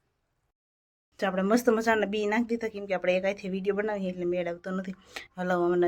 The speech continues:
એટલે આપણે એને મસ્ત બી નાખીએ. એકદમ આપણે ચીકીને પાયો આવી ગયો હોય ને, આપણે નાખી દીધી હોય ને, હવે આપણે આમાં કટ મારી દઈએ. તાજો તાજો જ લાગે, આમાં ઠર્યા પછી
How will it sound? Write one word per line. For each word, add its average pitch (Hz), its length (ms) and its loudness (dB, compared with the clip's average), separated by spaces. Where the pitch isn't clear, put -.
એટલે 180 220 2
આપણે 180 240 -4
એને 196 180 -4
મસ્ત 185 180 -4
બી 180 200 -6
નાખીએ. 196 340 -2
એકદમ 175 240 -6
આપણે 175 280 -4
ચીકીને 180 400 -8
પાયો 190 280 4
આવી 233 240 4
ગયો 240 140 8
હોય 226 120 -2
ને, 190 80 0
આપણે 170 240 -6
નાખી 202 280 -8
દીધી 220 120 -4
હોય 214 120 -6
ને, 190 80 -2
હવે 175 140 0
આપણે 175 240 -2
આમાં 175 240 -4
કટ 185 180 -4
મારી 220 260 2
દઈએ. 175 120 -4
તાજો 190 240 -4
તાજો 220 260 6
જ - 80 -2
લાગે, 180 180 2
આમાં 180 200 -2
ઠર્યા 202 320 2
પછી 202 240 -4